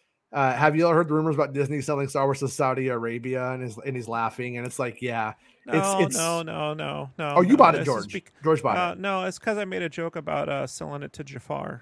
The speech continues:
Speaker 2: and, uh,
Speaker 1: Oh.
Speaker 2: you know, the fucking internet. Yeah, it's ridiculous. Yeah.
Speaker 1: I, I believe you said a long time ago in a galaxy Jafar far away. That was your joke
Speaker 2: Oh,
Speaker 1: to keep
Speaker 2: yeah,
Speaker 1: saying.
Speaker 2: that's,
Speaker 1: It
Speaker 2: uh,
Speaker 1: was,
Speaker 2: well, <laughs>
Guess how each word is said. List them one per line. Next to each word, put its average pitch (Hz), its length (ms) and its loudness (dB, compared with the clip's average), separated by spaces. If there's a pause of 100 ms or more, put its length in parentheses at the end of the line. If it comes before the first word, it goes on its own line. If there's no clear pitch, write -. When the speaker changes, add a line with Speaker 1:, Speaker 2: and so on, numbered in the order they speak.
Speaker 2:
and, - 300 -12
uh, - 320 -10
Speaker 1:
Oh. 131 220 -2
Speaker 2:
you 165 40 -2
know, 147 400 -6
the - 80 -16
fucking - 320 -12
internet. 139 500 -10
Yeah, 151 260 -12
it's - 140 -16
ridiculous. - 600 -16 (240)
Yeah. - 120 -16
Speaker 1:
I, 175 200 6
I - 20 8
believe 185 260 2
you 202 100 4
said 160 240 4 (100)
a 156 60 10
long 160 340 6
time 151 240 0
ago 143 320 4
in 135 40 0
a 135 40 -2
galaxy 139 420 -2
Jafar 135 420 0
far 139 220 2
away. 135 440 0
That 139 120 -2
was 139 140 -2
your 135 100 0
joke 135 220 -2
Speaker 2:
Oh, - 100 0
Speaker 1:
to 147 60 0
keep 143 180 -4
Speaker 2:
yeah, - 60 -12
Speaker 1:
saying. 147 180 2
Speaker 2:
that's, 156 320 2
Speaker 1:
It 160 60 0
Speaker 2:
uh, 165 80 0
Speaker 1:
was, 185 160 6
Speaker 2:
well, - 20 -8
<laughs> - 140 -12